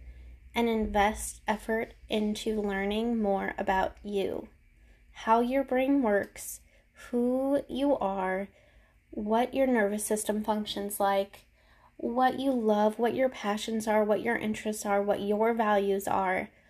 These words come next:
what makes you light up inside, what makes you feel depleted. So it's a lot of inner work, it's a lot of listening,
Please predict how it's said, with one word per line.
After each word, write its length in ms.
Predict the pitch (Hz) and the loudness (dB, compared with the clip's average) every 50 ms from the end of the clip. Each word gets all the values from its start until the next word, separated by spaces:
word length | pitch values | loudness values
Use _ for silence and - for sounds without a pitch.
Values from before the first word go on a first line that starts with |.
| _ _ _ _ _ | _ _ _ _ _
what 160 | - 233 - | 0 0 2
makes 380 | 220 226 226 220 - - - - | 2 0 0 0 -2 -8 -10 -8
you 260 | 214 208 214 240 269 | -6 -4 0 0 2
light 300 | 269 240 220 208 202 202 | 4 4 4 4 4 2
up 160 | 196 190 - | -2 -4 -4
inside, 640 | 208 208 202 - - 180 - - - - 220 226 247 - - - - _ _ _ _ | -8 -6 -4 -2 -2 0 0 0 0 0 -4 -4 -8 -14 -16 -20 -20 _ _ _ _
what 220 | 226 220 - - | 2 2 2 4
makes 280 | 220 220 214 214 - - | 0 -2 -2 -4 -6 -4
you 200 | 220 226 262 277 | -2 0 0 -2
feel 260 | 269 - 226 196 202 | 2 2 2 2 2
depleted. 680 | 202 202 202 - - 202 185 190 190 190 208 - - - _ _ _ _ _ _ _ _ _ _ _ _ _ _ _ _ _ _ _ _ _ _ _ _ _ _ _ _ _ - - - - - _ - _ _ _ _ - _ _ _ - - - | 0 -4 -6 -2 -2 -2 -2 0 0 0 -2 -2 -4 -10 _ _ _ _ _ _ _ _ _ _ _ _ _ _ _ _ _ _ _ _ _ _ _ _ _ _ _ _ _ -20 -20 -20 -20 -20 _ -20 _ _ _ _ -20 _ _ _ -20 -18 -8
So 160 | - - - | 2 2 2
it's 100 | 226 - | 4 4
a 80 | 247 | 4
lot 240 | 240 240 226 233 233 | 6 6 6 6 4
of 100 | 262 247 | 2 -2
inner 340 | - - 226 226 233 226 220 | -2 -2 -2 0 0 0 -2
work, 340 | 214 214 233 269 294 - - | 0 0 -2 -2 -2 -2 -6
it's 160 | 214 208 - | -6 -4 -2
a 40 | 208 | 0
lot 160 | 202 196 196 | 0 0 0
of 140 | 196 196 - | -2 -2 0
listening, 500 | 190 196 190 - - 247 240 254 262 | 0 0 0 0 -4 -2 0 0 -2